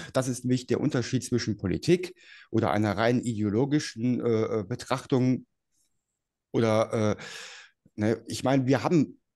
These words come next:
wenn man von den Produktivkräften aufgibt, wir haben doch die Technologie seit den siebziger Jahren. Wir könnten aus dieser Erde schon einen, einen,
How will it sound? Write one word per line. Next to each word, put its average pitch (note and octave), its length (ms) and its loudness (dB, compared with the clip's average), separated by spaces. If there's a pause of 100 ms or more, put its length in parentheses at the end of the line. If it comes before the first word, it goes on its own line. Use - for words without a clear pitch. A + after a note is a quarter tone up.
(200)
wenn A2 260 0
man C3 180 2
von B2+ 120 -4
den A#2+ 120 -4
Produktivkräften A2 920 -4
aufgibt, - 380 -8
wir A#2 80 0
haben D#3 100 2
doch C3+ 100 2
die A2 140 -2
Technologie A2 680 -2
seit G3+ 200 0
den G#2+ 100 -4
siebziger A2+ 400 -2
Jahren. A2+ 380 2
Wir G2 100 0
könnten - 340 0
aus A#2 180 -4
dieser A2+ 220 0
Erde A#2 280 0
schon - 160 -4
einen, G#2+ 280 -2
einen, G#2 300 -2